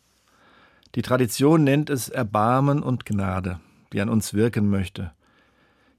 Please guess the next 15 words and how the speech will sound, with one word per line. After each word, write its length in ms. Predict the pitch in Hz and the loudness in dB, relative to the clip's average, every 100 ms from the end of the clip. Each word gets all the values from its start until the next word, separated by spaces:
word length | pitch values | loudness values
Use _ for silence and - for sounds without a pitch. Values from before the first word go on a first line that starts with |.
| _ | _
Deshalb 440 | - 139 - 143 123 | -2 0 2 0 0
wird 180 | 127 | -2
Eucharistiefeier 1000 | 131 123 120 110 98 - 120 - 127 127 127 | 0 -2 0 -2 -2 -4 -6 -4 -2 -2 -2
auch 100 | 107 | -4
mit 200 | 123 - | -8 -4
Danksagung 760 | 135 180 - - 101 98 104 | -2 -2 -6 -2 -2 0 -2
übersetzt. 680 | - 95 92 92 - - - _ _ _ | -2 -4 -4 -6 -6 -16 -20 _ _ _
Es 160 | 131 107 | -16 -4
geht 180 | 139 151 | -2 0
nicht 220 | 147 - | -2 0
um 100 | 113 | 0
Leistung, 680 | 101 104 139 - 147 147 131 | 2 2 0 0 -4 -4 -8
sondern 380 | 123 113 117 120 123 | -8 -2 0 -2 -2
um 160 | 123 | -6
Empfangen, 600 | 120 107 143 147 113 95 | -6 -4 -2 0 0 0